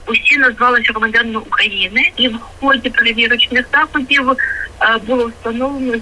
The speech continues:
що вони усі є жителями міста Ужгород. Під час, е, опитування виявили намір незаконно залишити територію України, і оскільки в умовах воєнного стану вони не могли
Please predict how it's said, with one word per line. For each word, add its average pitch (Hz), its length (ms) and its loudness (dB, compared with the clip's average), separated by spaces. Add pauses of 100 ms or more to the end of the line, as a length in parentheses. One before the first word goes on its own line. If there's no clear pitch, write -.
(140)
що 226 100 -4
вони 226 260 -2
усі 240 460 -2
є 240 260 2 (220)
жителями 226 560 0
міста 202 260 -6 (160)
Ужгород. - 280 -2 (240)
Під - 180 -2
час, 254 340 4 (280)
е, 220 380 2
опитування 247 1000 -2 (360)
виявили 214 420 0
намір 240 400 2
незаконно 214 920 0 (540)
залишити 220 440 2
територію - 560 0
України, - 480 2 (200)
і 254 100 0
оскільки 226 540 0
в 220 40 -2
умовах 226 400 -2
воєнного 220 460 0 (100)
стану 226 300 0
вони 214 200 -2
не 214 100 -4
могли 220 360 0